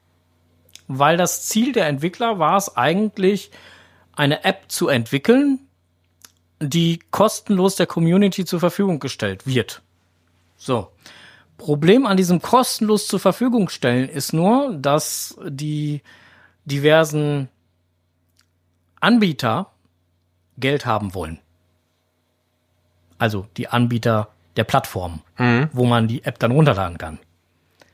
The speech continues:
Speaker 1: Und wenn ich dann halt zum Beispiel als Entwickler so und so viel Geld da reintun muss, damit das entwickelt wird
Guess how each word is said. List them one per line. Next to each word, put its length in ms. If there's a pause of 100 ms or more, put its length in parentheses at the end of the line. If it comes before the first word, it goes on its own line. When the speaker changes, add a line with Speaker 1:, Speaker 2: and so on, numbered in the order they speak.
(1900)
Speaker 1:
Und 160
wenn 100
ich 100
dann 160
halt 180
zum 100
Beispiel 220
als 160
Entwickler 380
so 100
und 100
so 80
viel 140
Geld 200
da 80
reintun 500
muss, 400 (400)
damit 280
das 140
entwickelt 500
wird 340